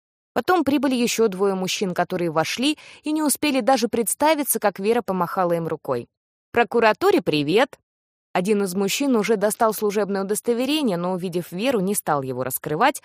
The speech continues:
а убрал обратно во внутренний карман. «Сколько лет!» — сказал он. «А вы что тут?» «В гости к знакомой пришла», — ответила Бережная и показала на Сухомлинову. «Ну-ну», — не поверил сотрудник прокуратуры. Мужчины направились к лифту.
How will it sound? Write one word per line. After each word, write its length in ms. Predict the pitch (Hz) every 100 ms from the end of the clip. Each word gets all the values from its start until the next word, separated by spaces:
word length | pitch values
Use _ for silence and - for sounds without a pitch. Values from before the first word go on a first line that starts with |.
| - -
а 120 | 277
убрал 280 | 311 311 330
обратно 400 | 220 196 226 208
во 120 | 170
внутренний 480 | 156 160 - 156 147
карман. 460 | - 143 135 127 120 _
«Сколько 540 | - - 202 196 233 240
лет!» — 480 | 269 339 311 175 -
сказал 460 | - 175 170 156
он. 160 | 139 175
«А 140 | 330
вы 220 | 294 240
что 300 | 208 - 277
тут?» 320 | 294 339 359 - _ _ _ _
«В 120 | 294
гости 300 | 311 403 -
к 60 | 233
знакомой 480 | 240 254 330 302 208
пришла», — 480 | 175 170 180 143 120 _
ответила 460 | - 175 170 156 151
Бережная 480 | 143 147 147 214 240
и 20 |
показала 480 | - - 143 156 170
на 140 | 147
Сухомлинову. 800 | - 151 143 139 131 123 117 113 _ - - -
«Ну-ну», — 640 | 139 151 254 294 233 247 - _
не 140 | 190 190
поверил 360 | 175 160 139
сотрудник 560 | - 131 - 220 262 254
прокуратуры. 760 | 196 185 156 135 - 123 120 120 _ _ _ _ _ _ _ -
Мужчины 320 | 247 381 370
направились 580 | 277 240 220 220 214 -
к 80 |
лифту. 420 | 180 156 - 147